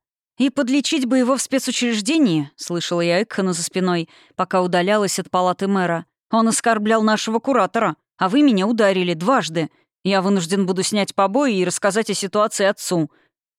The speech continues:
Охранник ответил что-то, и Конрад заговорил ещё громче. «А вы понимаете, что этот неадекватный мэр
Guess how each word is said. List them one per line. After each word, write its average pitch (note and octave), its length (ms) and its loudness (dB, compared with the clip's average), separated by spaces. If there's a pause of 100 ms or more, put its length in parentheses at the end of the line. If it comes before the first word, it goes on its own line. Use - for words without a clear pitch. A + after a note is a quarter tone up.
Охранник F3 500 -2
ответил F3+ 420 -4
что-то, E3 460 -4 (420)
и C#4 120 0
Конрад A#3+ 440 2
заговорил G3+ 400 0
ещё G#3 320 0
громче. F#3+ 480 -2 (260)
«А B3 100 2
вы B3 140 2
понимаете, B3 600 2
что - 180 -2
этот G#3 260 -2
неадекватный G#3+ 640 0
мэр C#4+ 240 2